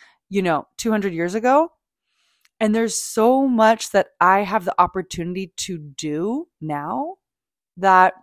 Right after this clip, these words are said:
my ancestors didn't get to do two hundred years ago. Now, um, like, I, I just,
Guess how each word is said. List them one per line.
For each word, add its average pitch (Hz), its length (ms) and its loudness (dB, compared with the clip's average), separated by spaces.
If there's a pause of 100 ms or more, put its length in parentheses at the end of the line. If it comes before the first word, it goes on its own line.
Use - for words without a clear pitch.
(320)
my 185 160 -4
ancestors 175 520 -6
didn't 165 340 -8
get 160 240 -2
to 175 100 -14
do 156 160 -8
two 160 180 -10
hundred 147 260 -10
years 147 180 -10
ago. - 300 -10 (500)
Now, 190 440 4 (1080)
um, 160 560 0 (1120)
like, 185 340 -4 (960)
I, 214 160 4 (140)
I 220 160 6
just, 226 440 -2